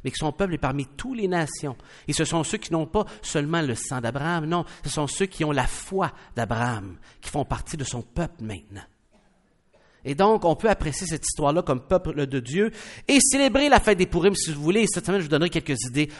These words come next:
Comment vous pourriez faire ça de manière un peu différente ? Et, euh, j'espère donc, euh, que ça va vous inspirer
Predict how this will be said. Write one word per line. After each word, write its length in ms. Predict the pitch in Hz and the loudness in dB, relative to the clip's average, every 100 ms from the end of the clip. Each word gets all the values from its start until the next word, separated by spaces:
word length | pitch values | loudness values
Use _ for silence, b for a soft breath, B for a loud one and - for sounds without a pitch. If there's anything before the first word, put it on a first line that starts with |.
| - | -4
Comment 180 | 165 226 | 0 2
vous 140 | 165 | 2
pourriez 280 | 127 123 156 | 0 -2 0
faire 240 | - 110 | 2 0
ça 220 | - 175 180 B B B | 0 -2 -4 B B B
de 80 | 120 | -4
manière 440 | 123 120 131 139 127 | 0 2 4 4 4
un 120 | 120 | 2
peu 260 | 143 147 131 B 117 | 2 2 2 B -8
différente ? 760 | 117 - 135 131 165 190 - B B B - | -6 0 4 4 4 2 -4 B B B -2
Et, 320 | 135 131 123 | 4 6 6
euh, 520 | 117 113 113 107 107 113 | 6 4 2 -2 -4 -6
j'espère 500 | 113 110 - 135 127 | -6 -6 0 2 4
donc, 320 | 123 131 127 | 2 0 0
euh, 100 | 110 101 B B - | -4 -4 B B -18
que 120 | - | -8
ça 120 | 107 | -4
va 320 | 101 110 110 82 B - | 0 0 0 -4 B -12
vous 220 | 104 113 | -6 -2
inspirer 720 | 131 120 - 120 113 120 123 | 0 -2 -4 -4 -2 -2 -4